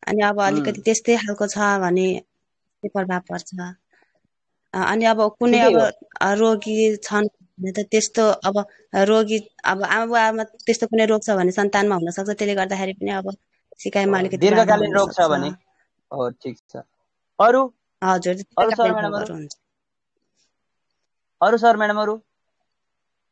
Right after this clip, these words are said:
Speaker 2: ल, ठिक छ, मैले पनि यसलाई समग्रमा टुङ्ग्याएँ है त। हजुरहरूले भनेको राइट, सय पर्सेन्ट राइट। मैले एक सय एक बनाउनको लागि मात्रै एउटा कुरा गर्छु, वंश भन्ने बित्तिकै आमा र बाबु मात्रै नसम्झिनु होला है, त्यति मात्रै मैले बोलेँ,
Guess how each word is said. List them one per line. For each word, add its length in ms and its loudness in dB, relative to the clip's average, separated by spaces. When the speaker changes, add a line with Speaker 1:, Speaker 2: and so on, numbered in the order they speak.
Speaker 2:
ल, 140 0
ठिक 220 -6
छ, 40 -6
मैले 180 2
पनि 160 2
यसलाई 140 4
समग्रमा 440 2
टुङ्ग्याएँ 440 0
है 140 -4
त। 140 2
हजुरहरूले 360 4
भनेको 320 2
राइट, 360 4
सय 240 4
पर्सेन्ट 400 -2
राइट। 240 2
मैले 200 -2
एक 200 -6
सय 280 -4
एक 200 -4
बनाउनको 400 2
लागि 180 0
मात्रै 240 -8
एउटा 220 -2
कुरा 160 -2
गर्छु, 320 -6
वंश 360 2
भन्ने 300 2
बित्तिकै 320 -4
आमा 320 2
र 80 4
बाबु 320 2
मात्रै 320 -4
नसम्झिनु 520 -4
होला 200 -4
है, 140 -4
त्यति 560 -12
मात्रै 240 0
मैले 200 -2
बोलेँ, 280 -4